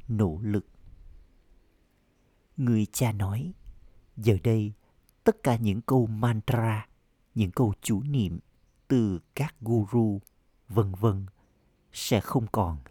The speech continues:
hữu ích. Không câu mantra nào từ bất kỳ con người nào sẽ hữu dụng vào lúc này. Ta nói với con,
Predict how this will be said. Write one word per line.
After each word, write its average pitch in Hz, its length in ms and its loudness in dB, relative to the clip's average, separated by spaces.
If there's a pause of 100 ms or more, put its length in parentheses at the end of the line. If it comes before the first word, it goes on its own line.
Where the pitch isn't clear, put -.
(120)
hữu 87 220 -4 (120)
ích. - 140 -2 (2000)
Không 101 520 0 (160)
câu 120 100 4
mantra 104 480 2
nào 87 420 -4 (420)
từ 104 300 4 (180)
bất - 260 0
kỳ 110 260 0
con 151 220 2
người 110 260 0
nào 104 320 -2 (420)
sẽ 95 640 -2
hữu 101 200 2
dụng 98 360 2 (220)
vào 98 420 -2
lúc 131 300 -2
này. 85 260 -2 (1600)
Ta 113 120 4
nói 95 260 -2
với 117 300 0
con, 107 280 -2